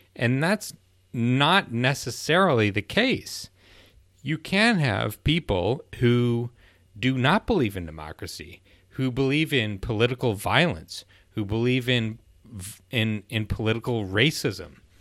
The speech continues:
People like Tucker Carlson, that's what they believe. They don't, you know, they, they use their speech to lie about what is going on to do morally horrible things.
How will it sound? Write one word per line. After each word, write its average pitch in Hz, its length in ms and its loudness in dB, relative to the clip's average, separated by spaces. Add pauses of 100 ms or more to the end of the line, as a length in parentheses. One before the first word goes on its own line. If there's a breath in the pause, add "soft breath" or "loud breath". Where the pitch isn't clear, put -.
(260 soft breath)
People 147 260 2
like 151 180 4
Tucker 170 300 6
Carlson, 139 640 4 (120)
that's 120 280 2
what 123 140 2
they 147 120 6
believe. 107 380 0 (320 loud breath)
They 147 220 8
don't, 185 420 4
you 131 100 2
know, 107 260 2
they, 160 600 4 (100)
they 127 200 2
use 151 440 2
their 151 240 6
speech - 560 -6
to 110 140 0
lie 98 800 4
about 98 280 -2
what 101 120 0
is 98 140 -6
going 101 340 0
on 101 360 -2 (420 soft breath)
to 104 480 -2 (280)
do 107 520 -2
morally 104 600 0
horrible 95 480 0
things. - 640 -10